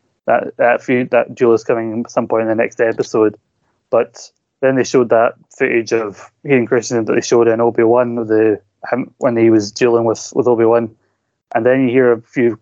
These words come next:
voice clips of what is clearly Hayden Christensen. The clips sound fairly new, so those talks of his cameo seem, uh,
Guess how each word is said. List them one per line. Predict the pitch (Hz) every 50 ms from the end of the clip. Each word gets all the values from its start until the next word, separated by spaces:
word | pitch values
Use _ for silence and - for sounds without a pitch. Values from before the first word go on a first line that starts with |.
| _ _
voice | - 123 123 120 -
clips | - - 131 127 - - -
of | 117 107
what | 120 117
is | 113 -
clearly | _ - 139 131 127 123 123 113
Hayden | 98 131 127 - 123 107
Christensen. | - - 143 127 - - 131 120 113 - 117 113 110 104 - _ _ _ _ _ _ _ _ _ _ _ _
The | - 131 107
clips | - - 156 160 - -
sound | - 147 135 135 120 -
fairly | _ - 131 135 143 139 131 123
new, | 117 123 131 135 127 117
so | - - - 117 110 110 110 107 - _ _ _ _ _ _ _ _ _ _ _ _ _
those | 131 131 135 127 113 -
talks | - - 120 127 - - -
of | 117
his | 113 113 113 -
cameo | - 127 120 120 120 120 120 120
seem, | 113 120 - - 120 117 120 113
uh, | 110 113 110 110